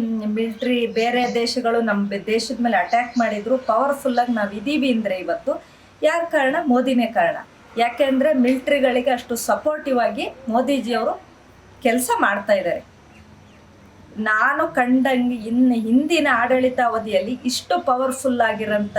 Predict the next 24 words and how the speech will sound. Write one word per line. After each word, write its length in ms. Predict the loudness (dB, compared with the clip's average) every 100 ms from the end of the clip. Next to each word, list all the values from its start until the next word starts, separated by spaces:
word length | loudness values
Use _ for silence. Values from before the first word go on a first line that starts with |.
| -2
ವ್ಯಕ್ತಿನ 420 | -2 -8 -6 -2 -2
ನಾವು 240 | -2 -6
ನೋಡೇ 260 | -8 -6 -6
ಇಲ್ಲ. 160 | -8 -12 -20 -20 -20 -20 -20 -20 -20 -20 -20 -14 -2
ಇವತ್ತು 440 | 2 2 0 0
ನಾವು 200 | 2 2
ನೆಮ್ಮದಿಯಾಗಿ 680 | 2 2 2 2 -2 -2 -2
ಎಲ್ಲಿ 520 | -2 -2 -2 -6 -6
ನಮ್ಮ 300 | -2 -2 -2
ಭಾರತ 400 | -2 0 0 0 0
ದೇಶದಲ್ಲಿ 440 | 2 0 0 0 2
ಎಲ್ಲರೂ 480 | -2 0 0 2 4
ನೆಮ್ಮದಿಯಾಗಿ 680 | 4 4 2 2 0 -2
ಉಸಿರಾಟ 500 | -6 -6 -2 -2 0 -2
ಮಾಡ್ತಾ 420 | 0 -2 0 -2
ಇದ್ದೀವಿ 300 | -2 -4 -8
ಅಂದ್ರೆ 220 | -10 -8
ಅದು 140 | -6 -2
ನೆಮ್ಮದಿನೇ. 640 | -4 -2 -2 0 0 -2 -8 -20 -14 -4
ಅದಕ್ಕೆ 500 | -2 2 0 0 0
ಮೋದಿಜಿಯವರೇ 840 | 2 2 2 2 0 0 0 2 2
ಕಾರಣ 460 | 2 0 2 2 0
ಅಂತ 200 | -2 -4
ಹೇಳ್ಬೋದು. 600 | 0 0 0 -4 -12